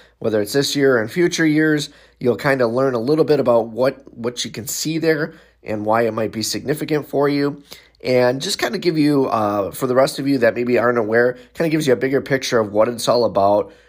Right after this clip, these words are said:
why they do it, and what you can find there. So let's start, first of all, a little bit about the International Builders Show.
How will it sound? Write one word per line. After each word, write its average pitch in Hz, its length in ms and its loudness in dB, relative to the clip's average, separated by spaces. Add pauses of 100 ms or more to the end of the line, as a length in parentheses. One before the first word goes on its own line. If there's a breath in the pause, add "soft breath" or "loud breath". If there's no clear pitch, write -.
(220 loud breath)
why 113 260 2
they 120 120 2
do 107 280 0
it, 110 180 4
and 107 100 -10
what 113 160 0
you 110 80 -6
can 92 100 -10
find 85 360 -12
there. - 220 -16 (1200 loud breath)
So - 160 -10
let's - 240 2
start, 156 320 2
first 143 260 2
of 117 100 0
all, 113 180 4
a 117 40 -4
little 127 180 0
bit 120 120 2
about 107 260 0
the 107 80 -8
International 98 540 -6
Builders 92 400 -2
Show. 90 340 0